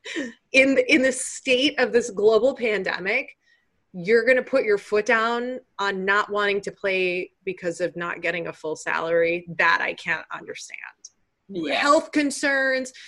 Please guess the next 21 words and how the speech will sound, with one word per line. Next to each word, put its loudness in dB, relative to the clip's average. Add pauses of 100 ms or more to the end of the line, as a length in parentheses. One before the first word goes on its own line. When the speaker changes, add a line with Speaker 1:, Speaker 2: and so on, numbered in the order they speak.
(240)
Speaker 1:
safety -2
for -4
your 2
family, 0 (320)
safety 0
for 2
everybody 2
else. -4 (100)
Um, -4 (1160)
yes. -2 (560)
Okay. 0
Speaker 2:
Yeah. -2
Speaker 1:
I 4
can, 2 (100)
I 4
can -4
understand -2
that, -6 (420)
but -2 (640)
Speaker 2:
Salaries. 0 (160)
Speaker 1:
Jesus. -12